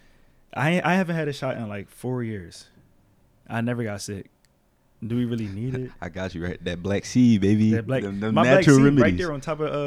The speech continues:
Speaker 1: uh, it's, it's behind them Tostitos. They behind the Tostitos.
Speaker 2: Them natural
Speaker 1: But
Speaker 2: remedies, man.
Speaker 1: Yeah.
Speaker 2: You don't need the, you don't need the Western medicine,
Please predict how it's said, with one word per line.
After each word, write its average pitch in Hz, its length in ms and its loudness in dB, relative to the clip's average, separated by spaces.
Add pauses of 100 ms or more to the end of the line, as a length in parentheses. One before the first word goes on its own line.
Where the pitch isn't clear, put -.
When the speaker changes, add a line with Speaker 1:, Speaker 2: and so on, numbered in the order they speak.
(160)
Speaker 1:
uh, - 20 -20 (140)
it's, 143 220 -6
it's 151 120 -6
behind 127 240 -4
them 107 80 -10
Tostitos. 110 600 -10 (400)
They 135 100 -2
behind 127 220 0
the 117 40 -4
Tostitos. 117 680 -8
Speaker 2:
Them 92 180 -2
natural 113 320 -6
Speaker 1:
But 107 80 -8
Speaker 2:
remedies, 101 480 -4
man. 95 340 -10
Speaker 1:
Yeah. 104 140 -10
Speaker 2:
You 123 240 -6 (100)
don't 107 240 -4
need 107 220 0
the, 90 80 -6
you 87 300 -8
don't 110 120 -6
need 104 120 -6
the 90 80 -10
Western 90 420 -6
medicine, 85 600 -8